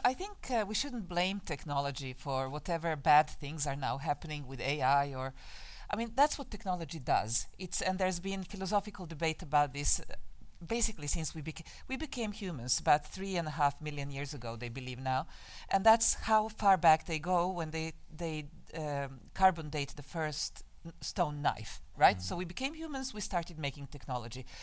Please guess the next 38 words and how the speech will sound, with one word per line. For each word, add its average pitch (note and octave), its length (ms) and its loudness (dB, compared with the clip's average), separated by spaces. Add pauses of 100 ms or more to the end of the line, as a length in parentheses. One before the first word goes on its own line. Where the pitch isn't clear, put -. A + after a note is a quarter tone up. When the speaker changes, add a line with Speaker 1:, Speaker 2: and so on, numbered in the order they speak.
(240)
Speaker 1:
And G#3+ 140 0
that D4 220 4
knife B3+ 420 4
was G#3+ 240 -2
used G#3+ 300 -4
to, G#3+ 80 -4
you F#3+ 100 -4
know, D3 140 -2
kill A3+ 180 -4
the G#3 80 -4
mammoth G3 460 2
and D#3+ 300 -6 (400)
have G3 140 4
a F#3+ 40 -2
nice F3+ 280 6
meal F#3+ 300 0
and D#3 280 -4
maybe D#3 460 -2
make D#3 200 0
some E3 140 2
clothes A#3 460 2 (360)
and - 120 0
also A#3 320 0
kill A3 200 -6
your F3 120 -2
neighbor. C3+ 380 -4 (800)
So C4 120 -2
that's, D#4 440 6
I A#3+ 60 4
mean, A#3+ 140 -4
human D#4 520 -2
s-, A#3+ 240 -8
condition A#3+ 380 -2
suspended G#3+ 560 0
between F#3+ 320 -6
heaven F3 380 0
and E3 120 -6
hell, C3 280 0